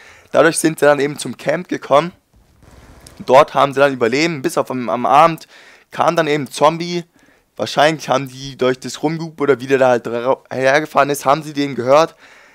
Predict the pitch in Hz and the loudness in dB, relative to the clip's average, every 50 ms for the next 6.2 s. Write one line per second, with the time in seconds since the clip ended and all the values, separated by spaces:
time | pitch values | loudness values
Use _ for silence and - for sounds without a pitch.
0 | _ _ _ _ _ _ _ _ - 135 160 160 170 175 165 127 104 123 143 147 | _ _ _ _ _ _ _ _ 2 2 4 6 6 4 4 2 0 -6 -8 -8
1 | - - 127 156 175 170 151 147 156 156 151 147 123 135 123 - - - - 131 | -2 0 2 2 2 0 -4 -2 -2 -2 -2 -2 -2 -4 -6 -6 -4 -2 0 2
2 | 143 156 170 170 170 165 156 - - _ _ _ _ _ _ _ _ _ - - | 4 4 4 2 0 -6 -10 -14 -20 _ _ _ _ _ _ _ _ _ -10 -6
3 | 127 135 160 156 - - 131 123 - 202 143 160 160 - 151 139 127 120 139 131 | -6 -6 -6 -6 -8 -14 -14 -10 -2 0 0 0 0 -2 -4 -4 0 0 0 0
4 | 131 - 135 127 120 131 143 139 135 120 101 _ _ _ _ _ _ _ _ _ | 2 0 -2 -2 -2 -4 -4 -6 -6 -8 -12 _ _ _ _ _ _ _ _ _
5 | _ _ _ _ _ _ _ _ _ _ _ - 113 117 - - _ 135 143 147 | _ _ _ _ _ _ _ _ _ _ _ -10 -8 -8 -8 -4 _ -2 -2 0
6 | 147 143 139 120 | -2 -4 -6 -8